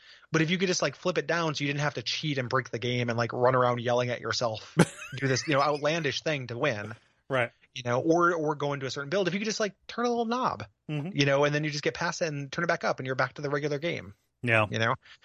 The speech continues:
Speaker 1: it just, it, I don't see the disadvantage to doing it. And I, I think it would be a great advantage.
Speaker 2: Yeah.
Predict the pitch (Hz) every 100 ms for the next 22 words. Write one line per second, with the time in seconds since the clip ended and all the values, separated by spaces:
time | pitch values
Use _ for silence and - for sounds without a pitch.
0 | - - 160 190 175 147 - 156 170 190
1 | - 165 139 147 143 131 127 120 - 117
2 | 127 120 113 - 117 117 117 123 113 131
3 | 123 120 117 107 120 113 110 110 110 120
4 | 139 131 - 131 120